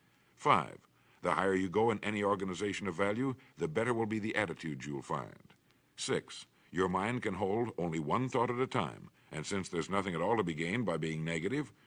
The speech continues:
be positive. Seven, the deepest craving of human beings is to be needed, to feel important, to be appreciated.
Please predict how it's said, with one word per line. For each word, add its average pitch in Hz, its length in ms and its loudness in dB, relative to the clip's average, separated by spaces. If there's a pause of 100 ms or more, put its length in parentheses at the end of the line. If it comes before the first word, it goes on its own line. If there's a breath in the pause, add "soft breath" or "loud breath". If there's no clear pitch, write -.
(120)
be 151 100 0
positive. 151 540 0 (640 soft breath)
Seven, 82 400 2 (420 soft breath)
the 117 100 4
deepest 147 520 -2
craving 73 420 0
of 76 80 -4
human 127 320 0
beings 101 420 0
is 92 140 -4
to 85 80 -8
be 90 140 -2
needed, 113 520 -4
to - 100 -4
feel 123 260 -2
important, 98 580 -2 (140)
to 87 60 -4
be 82 140 -2
appreciated. 69 720 -4